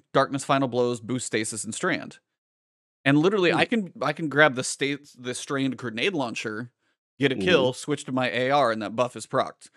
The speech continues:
Speaker 1: I can use the
Speaker 2: Got it.
Speaker 1: A R to get a kill, and the buff is procced. Now,
Speaker 2: Got
Speaker 1: granted,
Speaker 2: it.
Speaker 1: you can't flip vo-, I can't get, like, a void shotgun kill that also has the buff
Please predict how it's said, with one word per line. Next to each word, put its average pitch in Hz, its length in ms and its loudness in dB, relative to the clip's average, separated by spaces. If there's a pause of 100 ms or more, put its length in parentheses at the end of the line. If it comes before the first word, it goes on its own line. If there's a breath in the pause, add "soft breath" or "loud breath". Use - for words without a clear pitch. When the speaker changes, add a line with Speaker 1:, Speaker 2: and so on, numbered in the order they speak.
(140)
Speaker 1:
I 143 100 4
can 143 140 0
use 135 160 0
the 143 120 0
Speaker 2:
Got 139 160 2
it. 151 40 6
Speaker 1:
A 160 40 6
R 196 160 6
to 147 80 -2
get 120 160 -2
a 117 40 -6
kill, 110 360 -2
and 117 140 -6
the 113 60 -6
buff 107 280 -6
is 92 120 -14
procced. - 420 -8 (480)
Now, 98 140 4
Speaker 2:
Got 104 80 4
Speaker 1:
granted, 165 260 6
Speaker 2:
it. 123 40 -4
Speaker 1:
you 143 80 -2
can't 175 280 -2
flip 139 300 -2
vo-, 123 240 -4
I 143 80 6
can't 156 240 -2
get, 135 160 0
like, 123 160 0
a 120 80 2
void 123 440 0
shotgun 147 460 0
kill 151 240 -2
that 120 100 -4
also 135 260 -4
has 151 140 -2
the 160 80 -4
buff 175 380 -4